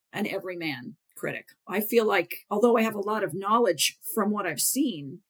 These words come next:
I don't have any special training in the field. So I always feel like my, my reviews are, um, I'm Joe Q Public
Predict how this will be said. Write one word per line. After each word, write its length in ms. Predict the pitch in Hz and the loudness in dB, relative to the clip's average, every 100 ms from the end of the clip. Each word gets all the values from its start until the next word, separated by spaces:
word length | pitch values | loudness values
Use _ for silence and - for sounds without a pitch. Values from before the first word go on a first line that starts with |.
| _ _ _ _ - | _ _ _ _ -2
I 100 | 214 | 0
don't 160 | 220 | 0
have 280 | 202 185 165 | -2 -4 -6
any 160 | 175 196 | -8 -2
special 500 | 156 - 196 214 180 | 0 0 -2 -4 -6
training 440 | - 190 185 156 | -8 -8 -8 -10
in 100 | - | -10
the 80 | - | -14
field. 360 | - 180 - - _ - | -8 -8 -8 -14 _ -2
So 160 | - | 6
I 80 | 240 | 8
always 200 | 285 320 | 8 4
feel 140 | 269 | 4
like 180 | 233 202 | 2 0
my, 520 | 185 196 226 240 262 - - | -4 -2 2 4 4 0 -8
my 380 | 196 208 233 | -4 0 2
reviews 640 | 262 220 170 170 151 139 - | 2 2 0 -4 -6 -4 -4
are, 400 | 160 151 143 156 - _ _ _ | -6 -10 -12 -12 -18 _ _ _
um, 500 | 180 156 156 107 - _ - - _ _ _ _ _ _ _ _ - | -8 -6 -10 -14 -20 _ -10 -10 _ _ _ _ _ _ _ _ 0
I'm 160 | 226 | 4
Joe 300 | 214 226 220 - | 8 8 8 6
Q 180 | 262 233 | 0 6
Public 380 | 269 233 143 | 6 6 0